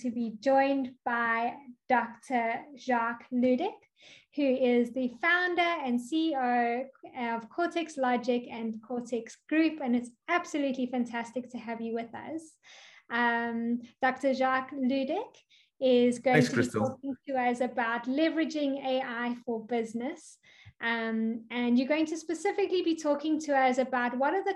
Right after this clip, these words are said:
Speaker 1: critical paths to follow to access the market as a small business, and what are the challenges and opportunities for A I businesses in South Africa. So very excited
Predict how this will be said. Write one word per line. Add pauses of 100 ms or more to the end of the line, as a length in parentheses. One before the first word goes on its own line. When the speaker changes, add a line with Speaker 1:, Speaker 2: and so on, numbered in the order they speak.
(100)
Speaker 1:
critical
paths
to (100)
follow (400)
to
access
the
market
as
a
small
business, (500)
and
what
are
the
challenges
and
opportunities
for
A
I
businesses
in
South
Africa. (600)
So
very
excited